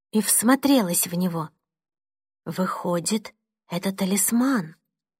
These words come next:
Скорее всего, она видит жизненную энергию людей и искусителей именно благодаря сплетенным в шахматном узоре рыжей и соломенной прядям. Возможно, медальон также ее защищает.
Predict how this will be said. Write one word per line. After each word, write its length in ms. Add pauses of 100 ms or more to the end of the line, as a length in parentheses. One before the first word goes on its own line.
(460)
Скорее 480
всего, 400
она 240
видит 300
жизненную 600
энергию 420
людей 380
и 160
искусителей 800 (240)
именно 460
благодаря 580
сплетенным 640
в 60
шахматном 580
узоре 400 (360)
рыжей 420
и 100
соломенной 640
прядям. 520 (520)
Возможно, 540
медальон 580
также 360
ее 200
защищает. 760